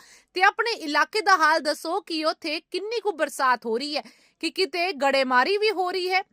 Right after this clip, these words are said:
ਆਪਣੇ ਸ਼ਹਿਰ ਦਾ ਹਾਲ ਕੁਮੈਂਟ ਬਾਕਸ 'ਚ ਦੱਸੋ। ਉੱਥੇ ਹੀ ਮਾਹਰਾਂ ਦੀ ਚੇਤਾਵਨੀ ਸੱਚ ਸਾਬਤ ਹੁੰਦੇ ਹੋਏ ਪੰਜਾਬ 'ਚ ਬਰਸਾਤ ਸ਼ੁਰੂ ਹੋ ਗਈ ਹੈ। ਤਸਵੀਰਾਂ ਨੇ ਲੁਧਿਆਣਾ ਦੇ ਮੁੱਲਾਂਪੁਰ ਇਲਾਕੇ ਦੀਆਂ, ਜਿੱਥੇ ਕਿ ਬਰਸਾਤ ਪੈ ਰਹੀ ਹੈ। ਇਸ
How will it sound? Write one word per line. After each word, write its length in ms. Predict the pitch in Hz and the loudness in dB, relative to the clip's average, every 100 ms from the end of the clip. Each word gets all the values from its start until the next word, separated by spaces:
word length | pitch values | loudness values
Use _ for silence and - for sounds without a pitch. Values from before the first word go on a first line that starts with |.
| _ - | _ -4
ਆਪਣੇ 460 | 254 302 320 349 - _ _ | -4 -2 -6 -6 -10 _ _
ਸ਼ਹਿਰ 400 | - 381 403 494 | -6 0 2 2
ਦਾ 140 | 403 381 | 4 4
ਹਾਲ 280 | 339 320 370 | 6 4 2
ਕੁਮੈਂਟ 400 | - 302 294 240 | -4 -4 -4 -4
ਬਾਕਸ 340 | 240 302 - | -2 -2 -2
'ਚ 60 | 339 | -6
ਦੱਸੋ। 400 | 247 302 294 294 | -6 -6 -4 -6
ਉੱਥੇ 240 | 330 - 330 | -6 -6 -8
ਹੀ 220 | 294 311 | -6 -8
ਮਾਹਰਾਂ 380 | 302 247 269 320 | -4 -2 -2 -2
ਦੀ 120 | 302 | -6
ਚੇਤਾਵਨੀ 560 | 247 311 277 262 269 311 | -10 -2 0 0 -4 -6
ਸੱਚ 260 | - 349 | -4 -4
ਸਾਬਤ 440 | - 359 262 311 277 | -2 -2 -2 -4 -10
ਹੁੰਦੇ 260 | 262 262 | -8 -6
ਹੋਏ 240 | 269 240 262 | -6 -4 -4
ਪੰਜਾਬ 580 | 269 247 214 247 254 240 | -6 -8 -4 0 0 -2
'ਚ 220 | - 269 294 - _ _ _ _ | -6 -6 -6 -10 _ _ _ _
ਬਰਸਾਤ 640 | 214 311 320 349 339 440 427 | 0 0 2 2 6 6 4
ਸ਼ੁਰੂ 280 | 370 359 | -4 -4
ਹੋ 160 | 320 311 | -2 -4
ਗਈ 240 | 285 330 302 | -4 -4 -2
ਹੈ। 80 | 311 | -4
ਤਸਵੀਰਾਂ 520 | 311 - 302 339 415 392 | -6 -12 -10 -4 -2 -2
ਨੇ 120 | 381 | -4
ਲੁਧਿਆਣਾ 480 | 349 294 349 311 302 | -6 -4 -2 -2 -4
ਦੇ 120 | 330 | -6
ਮੁੱਲਾਂਪੁਰ 500 | 294 294 302 302 294 | -8 -6 -6 -6 -8
ਇਲਾਕੇ 400 | 277 247 240 294 | -2 -2 -2 -8
ਦੀਆਂ, 360 | 247 262 277 277 | -8 -4 -2 -2
ਜਿੱਥੇ 400 | 220 220 294 277 | -6 -6 -2 -2
ਕਿ 320 | - 277 302 - - _ 220 | -2 -8 -8 -10 -20 _ -2
ਬਰਸਾਤ 600 | 294 294 - 359 392 392 | -2 0 4 6 6 4
ਪੈ 220 | 277 262 | 0 0
ਰਹੀ 180 | 294 302 | 0 -2
ਹੈ। 80 | 269 | -4
ਇਸ 260 | 247 233 | -4 -2